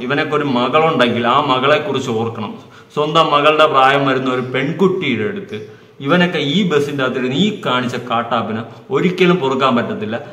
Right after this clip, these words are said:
അതിന്റെ പേരിൽ ചിലപ്പോ ഇവന്റെ, ഏഹ്, കുടുംബത്തിൽ ഇവന്റെ ഭാര്യയും മക്കളൊക്കെ ഉണ്ടെങ്കിൽ അവർക്ക് കുറച്ച് നാണക്കേടുണ്ടാവും. നിങ്ങൾ ഒരിക്കലും വിഷമിക്കില്ല. കാരണം ഇതുപോലെ ഒരുത്തനെ നിങ്ങളെ കുടുംബത്തിലും കയറ്റാൻ കൊള്ളൂല. സ്വന്തം മകളുടെ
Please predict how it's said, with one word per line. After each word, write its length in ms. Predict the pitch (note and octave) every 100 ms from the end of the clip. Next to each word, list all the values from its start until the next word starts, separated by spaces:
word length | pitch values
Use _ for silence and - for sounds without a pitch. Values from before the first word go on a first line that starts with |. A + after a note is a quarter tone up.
| - -
അതിന്റെ 260 | B2 F3 F3+
പേരിൽ 300 | D#3+ E3 D#3+
ചിലപ്പോ 260 | D#3 D#3
ഇവന്റെ, 280 | C#3+ E3+ F3+
ഏഹ്, 440 | F3+ D3 C#3 C3
കുടുംബത്തിൽ 400 | C#3 C#3 D3 C#3+
ഇവന്റെ 200 | C#3 C#3+
ഭാര്യയും 340 | C#3+ C3+ C#3+ D3
മക്കളൊക്കെ 400 | C3+ C#3+ C3+ C3+
ഉണ്ടെങ്കിൽ 300 | C3+ C3 B2+
അവർക്ക് 320 | B2 C#3 C#3+
കുറച്ച് 260 | E3+ D#3 D#3+
നാണക്കേടുണ്ടാവും. 680 | D3 D#3+ D#3+ D3 A#2+ G#2 A2
നിങ്ങൾ 220 | D#3+ F3+
ഒരിക്കലും 420 | F3 F3+ F#3+ F#3
വിഷമിക്കില്ല. 520 | E3+ D#3+ D#3+ A#2+ G#2
കാരണം 400 | C3 B2+ C#3 C3+ - C3+
ഇതുപോലെ 400 | E3 F#3+ G3 F#3
ഒരുത്തനെ 540 | D#3 D#3 E3+ C#3+ E3+ - - -
നിങ്ങളെ 260 | D#3 F#3+ D3+
കുടുംബത്തിലും 520 | C#3 B2+ B2 B2+ B2+
കയറ്റാൻ 300 | A#2+ C3 A#2+
കൊള്ളൂല. 240 | G#2+ G2+
സ്വന്തം 460 | G#2 D#3 D#3 D3 C#3+
മകളുടെ 600 | C#3+ D3+ D3+ C#3+ C#3+